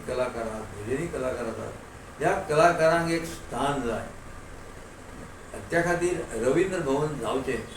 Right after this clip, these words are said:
म्हूण गेले वीस पंचवीस वर्सां प्रयत्न चालू आसात. ॲप्लिकेशन सरकाराक दिल्लें आसा कलाकारांनी. हाका दिसता अडेज तीन हजार सायनी करून कलाकारांतर्फे ॲप्लिकेशन नारायण कारेकर यांच्यांनी सबमीट केल्लें, पण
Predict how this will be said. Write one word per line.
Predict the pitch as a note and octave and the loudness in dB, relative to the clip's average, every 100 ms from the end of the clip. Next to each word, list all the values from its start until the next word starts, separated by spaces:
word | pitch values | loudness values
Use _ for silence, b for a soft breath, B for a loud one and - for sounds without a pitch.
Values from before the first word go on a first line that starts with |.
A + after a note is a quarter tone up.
| - B2 | -12 -8
म्हूण | B2 | -4
गेले | C3+ D#3+ D#3+ | 2 4 2
वीस | B2+ E3 E3 | 2 0 0
पंचवीस | - C#3 D3 C#3+ | -4 -4 -4 -4
वर्सां | C#3 C#3 C#3+ | -2 -2 -4
प्रयत्न | C#3+ B2 B2 B2 A#2+ | -4 -4 -4 -6 -6
चालू | A2 A#2 | -4 -2
आसात. | A2+ A2+ - - - - - - B2 | -2 -2 -4 -8 -14 -16 -16 -10 -6
ॲप्लिकेशन | B2 E3 E3 E3 E3+ | 2 6 6 4 2
सरकाराक | D#3 C#3 C#3 C#3+ C#3 | 2 2 2 2 2
दिल्लें | C3 B2+ C3 | 2 0 0
आसा | B2+ A#2+ | 0 -2
कलाकारांनी. | A#2 A#2 A#2 A#2 A2 G#2+ A#2+ | -2 -2 -2 -2 -4 -4 -6
हाका | - - - - - - - - - C3 | -10 -12 -14 -14 -14 -14 -16 -14 -4 -2
दिसता | C3 C#3+ | 2 2
अडेज | A2+ D3 D3 D#3 | 6 4 4 0
तीन | D3 | 0
हजार | C3 C#3+ | 4 4
सायनी | C#3 B2+ C3 | 2 -2 -2
करून | C3 C3 D3 D3 - - - - B2 | 0 0 0 -2 -8 -14 -14 -14 -4
कलाकारांतर्फे | B2+ C#3+ C#3+ C#3+ C#3+ C#3+ - - - - - F3 F3+ C3+ A2+ - - - - - | -2 0 2 2 0 -2 -8 -14 -16 -16 0 2 4 2 0 -6 -12 -14 -16 -10
ॲप्लिकेशन | A2+ A2+ C#3+ C#3+ C#3+ D3 D3 - - - | -8 -4 0 0 0 -4 -4 -10 -14 -10
नारायण | A2 A#2+ C#3+ C#3 | -4 -2 -2 0
कारेकर | C#3 C#3+ C#3+ | 0 0 -2
यांच्यांनी | C#3 C3+ C3 C#3 C3+ | -2 -4 -2 -4 -4
सबमीट | A2 G#2 A#2 - | -6 -6 -8 -4
केल्लें, | A2+ G#2 G2+ - - - | -4 -4 -8 -10 -16 -16
पण | - | -10